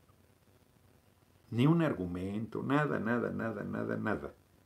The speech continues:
Insultos, insultos. Chispas, ya me cortó la, ya me cortó aquí la llamada. Déjenle corto aquí porque se le olvidó, no, pues ya, se le olvidó que estoy transmitiendo.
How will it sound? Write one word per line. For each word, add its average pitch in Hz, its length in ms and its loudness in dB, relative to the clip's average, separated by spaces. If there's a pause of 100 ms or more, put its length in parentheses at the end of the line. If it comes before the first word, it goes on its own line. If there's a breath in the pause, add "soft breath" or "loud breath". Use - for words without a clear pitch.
(120)
Insultos, - 880 0
insultos. - 760 0 (1700 loud breath)
Chispas, - 560 -8
ya 87 120 -4
me 90 120 -2
cortó 82 460 -4
la, 76 180 -4 (840 loud breath)
ya 104 120 -2
me 98 180 -4
cortó - 340 -4
aquí 90 220 -2
la 87 160 0
llamada. 95 680 -4 (680 soft breath)
Déjenle 80 560 -4
corto - 440 2
aquí 110 340 -2
porque - 680 -2
se - 260 -10
le 78 180 -4
olvidó, 85 500 -6 (140)
no, 98 120 -6
pues - 140 -12
ya, - 160 -10 (640 loud breath)
se 98 200 -2
le 90 140 4
olvidó 98 420 6
que - 80 -4
estoy 117 300 6
transmitiendo. 95 1000 2